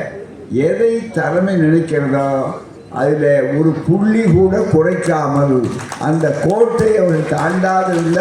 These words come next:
இராணுவ கட்டுப்பாடு உள்ள ஒரு, அப்படிப்பட்டவரை நாம் எளிதில் பெற முடியாது. இழக்கக்கூடாதவர்களை இழந்திருக்கிறோம், ஆனால் அது இயற்கை.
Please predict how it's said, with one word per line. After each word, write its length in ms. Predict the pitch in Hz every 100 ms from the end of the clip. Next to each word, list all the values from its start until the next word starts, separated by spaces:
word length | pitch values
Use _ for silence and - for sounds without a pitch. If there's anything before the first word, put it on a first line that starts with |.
| 170
இராணுவ 640 | 151 151 185 208 208 190
கட்டுப்பாடு 720 | 160 151 - 165 139 143 147
உள்ள 180 | 139 147 139
ஒரு, 240 | 120 - - - - - - - - - - -
அப்படிப்பட்டவரை 920 | - 160 190 175 175 165 185 196 220 226 226 - - -
நாம் 260 | - 143 143 143
எளிதில் 480 | 185 202 208 185 -
பெற 140 | 180 202
முடியாது. 500 | 196 170 131 104 87 - - - - - - - - - -
இழக்கக்கூடாதவர்களை 1500 | 196 262 254 254 - 185 214 220 220 226 226 220 214 220 254
இழந்திருக்கிறோம், 840 | 214 180 196 202 175 139 143 139 - - - - - - - - -
ஆனால் 340 | 208 233 240 240 - -
அது 200 | 160 160 147
இயற்கை. 480 | 165 175 175 143